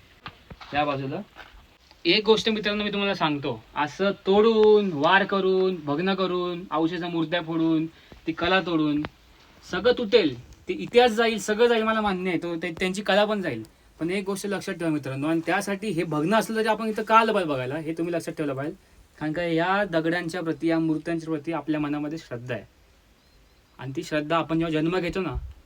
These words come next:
तिथून आपण मरेपर्यंत ती श्रद्धा आपल्या मनामध्ये असते. त्यामुळे हे अवशेष जरी भग्न असले तरी आपण इथं येऊन त्यांच्या पुढं नतमस्तक व्हायलाच पाहिजे, कारण काय हे आपले दैवत आहे, हे आपले सगळे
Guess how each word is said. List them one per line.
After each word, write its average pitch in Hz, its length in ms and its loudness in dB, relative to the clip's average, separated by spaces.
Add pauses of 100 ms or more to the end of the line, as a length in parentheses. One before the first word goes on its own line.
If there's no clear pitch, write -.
(140)
तिथून 196 300 0 (100)
आपण 170 180 -6
मरेपर्यंत 160 500 -2 (120)
ती 143 80 -8
श्रद्धा 151 280 -4
आपल्या 160 200 -2
मनामध्ये 151 340 -2
असते. 135 320 -6
त्यामुळे 170 400 -4
हे 196 60 -4
अवशेष 165 420 0
जरी 220 160 2
भग्न 226 220 2
असले 170 320 -2 (540)
तरी 156 140 0
आपण 170 220 -2
इथं 180 200 -4
येऊन 185 360 2
त्यांच्या 175 300 -6
पुढं 165 280 -4
नतमस्तक 185 500 -4
व्हायलाच 170 260 -4
पाहिजे, 147 280 -4 (540)
कारण 165 220 -4
काय 202 280 0 (640)
हे 170 40 0
आपले 180 280 2
दैवत 170 360 -2
आहे, 113 120 -12 (460)
हे - 160 -2
आपले 165 240 0
सगळे 190 340 -4